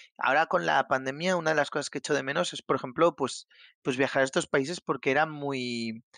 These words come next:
realmente son viajes que no vuelves igual, nunca vuelves igual. De hecho, nunca se vuelve igual de ningún viaje, pero, pero cuando vas a estas, eh, a estos países que tienen una civilización diferente y, y, por ejemplo, Adrián, que ahora está en Bulgaria, seguro que también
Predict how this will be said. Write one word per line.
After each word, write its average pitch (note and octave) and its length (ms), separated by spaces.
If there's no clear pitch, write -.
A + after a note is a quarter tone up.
realmente E3+ 400
son D3+ 220
viajes D#3+ 380
que D3+ 120
no D#3 140
vuelves F3 380
igual, B2 440
nunca G3 320
vuelves C3+ 380
igual. F3+ 320
De F3 120
hecho, G#3+ 140
nunca F#3+ 240
se F#3 80
vuelve D#3+ 260
igual D#3+ 220
de D3+ 80
ningún B2+ 300
viaje, F#3 280
pero, B2 420
pero B2 200
cuando B2+ 240
vas E3+ 120
a A3 40
estas, - 400
eh, E3+ 200
a D3+ 100
estos - 320
países D#3+ 440
que C3+ 120
tienen F3 300
una E3+ 160
civilización D3 640
diferente D3 720
y, A#2+ 400
y, - 80
por A#2 80
ejemplo, D3+ 240
Adrián, C#3+ 300
que D3+ 100
ahora C#3+ 80
está D#3 160
en D3 80
Bulgaria, C#3+ 340
seguro B2+ 300
que D3+ 60
también D3 340